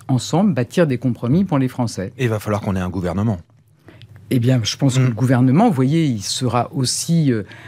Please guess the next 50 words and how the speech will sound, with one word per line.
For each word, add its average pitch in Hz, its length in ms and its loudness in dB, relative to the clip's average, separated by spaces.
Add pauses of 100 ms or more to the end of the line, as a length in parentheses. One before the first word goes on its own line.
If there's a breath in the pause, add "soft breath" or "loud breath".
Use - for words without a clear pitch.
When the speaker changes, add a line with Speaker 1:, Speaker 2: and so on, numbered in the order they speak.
(340 loud breath)
Speaker 1:
il 101 120 -8
permettra 120 720 0
aussi 220 340 0
de 175 100 2
traduire 147 640 0 (640 loud breath)
les 127 120 2
majorités 147 640 2
de 127 60 -4
projets. 135 420 0
Speaker 2:
Ce 269 100 -4
sera, - 120 -18
mais 127 80 -2
ce 120 160 -4
sera 113 200 -2
quand ? 92 380 -4
On 98 60 -4
va 101 100 4
passer 131 240 -2
l'été 127 240 -4
comme 104 160 -2
ça 135 140 -4
sans 117 160 -4
gouvernement ? 101 540 -2 (160)
Speaker 1:
Enfin, 127 200 -4
c'est, - 320 -12 (320)
enfin, 92 300 -8
c'est - 160 -14
pas 104 80 -2
moi 123 160 4
qui 120 160 -4
vais 127 80 4
en, 113 320 0
en, 127 200 0
en 139 120 4
décider. 165 640 0 (220 loud breath)
Mais 147 120 4
vous 185 80 -2
voyez, 185 240 4
je - 120 -4
pense 175 240 0
qu'à 151 120 2
un 151 60 4
moment 175 260 2
donné, 170 340 2
plutôt 135 300 -6
que 139 80 -2
de 120 100 -4
parler 123 360 0
de 113 180 -4
postes, 143 560 -2